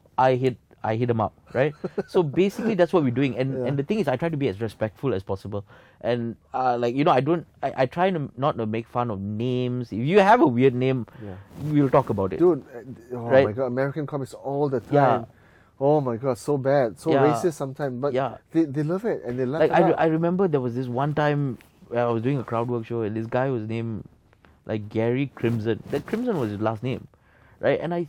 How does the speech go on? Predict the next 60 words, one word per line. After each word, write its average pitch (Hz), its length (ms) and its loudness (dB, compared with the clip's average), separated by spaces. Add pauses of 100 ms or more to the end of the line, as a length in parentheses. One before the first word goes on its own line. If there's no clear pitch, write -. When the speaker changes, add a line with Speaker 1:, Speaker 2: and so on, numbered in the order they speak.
(100)
Speaker 1:
I 156 100 -6
swear 208 220 -4
to 165 80 -4
God, 151 160 -4
half - 320 -10
an 160 100 -6
hour 160 280 0
was, 117 140 -6
was 120 360 -4
me 160 200 -4
like, 131 200 2
"I 147 220 0
want 147 300 2
that 123 200 0
name. 127 360 0 (340)
That 156 160 2
is 311 120 2
the 131 100 2
best 165 420 4
name 160 220 0
I've 123 180 2
ever 127 200 0
Speaker 2:
Crimson, 160 240 2
Speaker 1:
heard 165 40 4
in - 20 4
Speaker 2:
yeah, 175 60 2
Speaker 1:
my 117 80 0
entire 135 400 0
Speaker 2:
exactly, 139 60 0
Speaker 1:
life. 139 180 -2
That 131 220 0
sounds 180 280 2
Speaker 2:
exactly. 135 160 0
Speaker 1:
like - 20 -16
a - 40 -18 (400)
superhero. 127 260 0
Speaker 2:
Yeah, 131 160 -6
yeah, 123 220 -8
Speaker 1:
That 151 120 4
Speaker 2:
yeah. - 20 -
Speaker 1:
sounds 175 200 0
like 147 140 4
Accountant 180 540 6
by 151 120 8
Day, 180 240 10
but 107 200 2
Speaker 2:
Yeah. 143 60 -6
Speaker 1:
Crimson 185 520 8
by 233 160 12
Night." 226 320 8
Like, 190 240 8 (160)
Speaker 2:
<laughs> - 160 -6
Speaker 1:
just, - 220 2 (120)
you 226 140 0
know, 254 200 6
for 214 120 0
me, 233 240 -2
it's 175 220 0
Speaker 2:
Yeah. 214 100 2
Speaker 1:
just - 160 -10